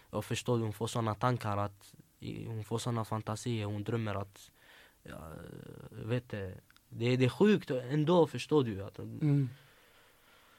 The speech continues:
Speaker 1: många, det är inte fattar, de som har sett klipp, han, många fattar detta att typ indirekt har jag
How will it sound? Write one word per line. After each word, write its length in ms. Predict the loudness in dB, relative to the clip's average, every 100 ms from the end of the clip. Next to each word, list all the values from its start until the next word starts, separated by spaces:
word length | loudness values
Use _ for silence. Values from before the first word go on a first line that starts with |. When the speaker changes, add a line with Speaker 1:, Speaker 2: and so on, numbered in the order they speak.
| 4
Speaker 1:
många, 320 | 8 10 8
det 100 | 8
är 220 | 6 6
inte 200 | 4 0
fattar, 340 | 0 0 2 4
de 140 | 4
som 140 | 2
har 80 | 2
sett 220 | 2 0 0
klipp, 240 | -2 0
han, 160 | 0 0
många 240 | 2 2
fattar 360 | 0 -2 0 2
detta 260 | 2 0 0
att 380 | -2 -6 -20 -20 -20 -18 -20 _ 0
typ 220 | 2 4
indirekt 880 | 6 8 8 8 8 4 0 -18 -20 -20 _ _ -10
har 240 | 0 4 6
jag 340 | 8 8